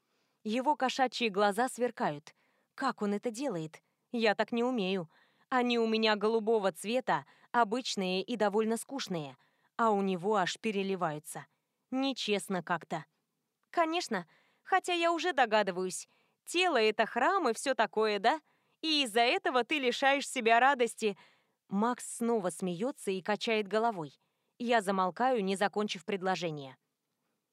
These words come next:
«В сахаре нет ничего полезного». «В смысле нет? А счастье, которое ты испытываешь за тарелкой панкейков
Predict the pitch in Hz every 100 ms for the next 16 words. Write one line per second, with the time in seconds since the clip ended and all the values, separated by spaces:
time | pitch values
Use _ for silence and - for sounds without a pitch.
0 | _ - 214 247 - 220 196 202 214 202
1 | 196 220 202 196 208 214 208 170 143 -
2 | _ _ _ _ - - 359 403 269 247
3 | 262 165 - _ _ _ - 302 - 285
4 | 277 - 277 233 240 277 262 247 285 254
5 | - 285 294 247 233 233 220 226 240 269
6 | 262 247 220 226 220 262 311 - 202